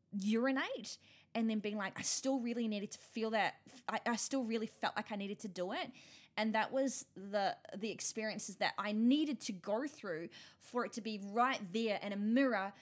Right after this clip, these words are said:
you know, coming back and reflecting what the fuck was happening. And I ended up weighing in and I was completely fucking naked, like,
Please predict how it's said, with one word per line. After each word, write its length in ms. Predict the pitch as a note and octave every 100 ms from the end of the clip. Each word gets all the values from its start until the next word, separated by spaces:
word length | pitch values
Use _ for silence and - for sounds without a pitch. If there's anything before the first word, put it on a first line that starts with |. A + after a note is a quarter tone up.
| - -
you 80 | A3+
know, 140 | G3+
coming 420 | - - C#4 C#4 A#3+
back 280 | A#3 A#3+
and 100 | A3+
reflecting 560 | G#3+ - - C4 A#3+ A3
what 120 | A#3+
the 60 | A#3
fuck 340 | - C4 B3+
was 140 | F#3+ -
happening. 520 | C4+ - D3 G#2+ A#2+ - - - - A3+
And 240 | A3 G#3+ -
I 120 | B3
ended 180 | C#4 C#4+
up 180 | A#3 G3
weighing 380 | G3+ G3+ G3+
in 240 | G3 F3+ F3
and 120 | F#3+
I 100 | G#3
was 200 | B3+ B3+
completely 800 | - - A3 - - C4 C#4 C4
fucking 500 | A3+ - A3+ - G3
naked, 420 | F3+ F3+ - C3 D3+
like, 320 | F3 C3+